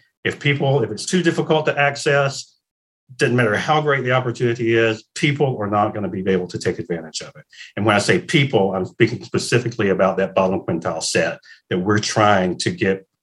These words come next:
into better opportunities and to, to start building a path toward economic mobility. And we can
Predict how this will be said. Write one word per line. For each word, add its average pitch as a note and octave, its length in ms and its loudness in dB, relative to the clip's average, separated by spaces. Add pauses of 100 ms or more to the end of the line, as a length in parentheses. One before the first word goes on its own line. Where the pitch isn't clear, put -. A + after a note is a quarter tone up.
into A2 380 2
better F2+ 340 -2
opportunities F2+ 760 -4
and F2 180 -4
to, F2+ 220 0 (240)
to A#2 80 4
start G2 360 2
building G#2+ 360 2
a F2+ 60 -2
path F2+ 440 -4
toward F#2 300 -2
economic F2+ 400 -2
mobility. E2 560 -10
And E2 100 -10
we F#2 80 -2
can F2 300 -4